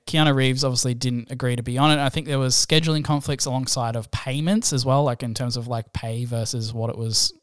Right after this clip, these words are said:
gonna be. And then they obviously had to rewrite it based on him not being in it, and it just did not come together. It did not come together.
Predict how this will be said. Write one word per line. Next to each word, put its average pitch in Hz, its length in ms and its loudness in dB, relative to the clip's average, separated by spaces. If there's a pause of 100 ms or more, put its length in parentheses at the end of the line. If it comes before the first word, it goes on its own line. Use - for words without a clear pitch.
gonna 117 160 -6
be. 143 380 -2 (540)
And 139 120 -2
then 151 80 4
they 147 120 4
obviously 135 260 0
had 127 80 -2
to 120 80 -4
rewrite 127 600 0
it 120 140 -6
based 117 240 -6
on 113 80 -8
him 123 160 -6
not 110 180 -6
being 123 200 -4
in 151 120 0
it, 151 180 0
and 127 120 -8
it 117 60 -10
just 120 200 -4
did 113 160 -8
not 113 220 -10
come 107 160 -12
together. - 400 -10 (500)
It 131 80 -12
did 123 120 -6
not 147 200 0
come 156 140 0
together. 135 420 0